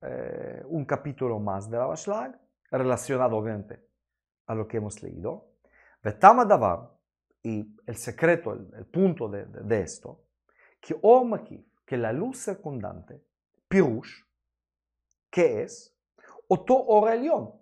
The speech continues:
sigue siendo, la luz circundante sigue siendo la luz superior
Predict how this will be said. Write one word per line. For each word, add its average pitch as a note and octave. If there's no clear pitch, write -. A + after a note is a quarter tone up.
sigue C4+
siendo, B2
la G2
luz B3+
circundante G#3
sigue D4
siendo E4
la D3
luz A3
superior G#3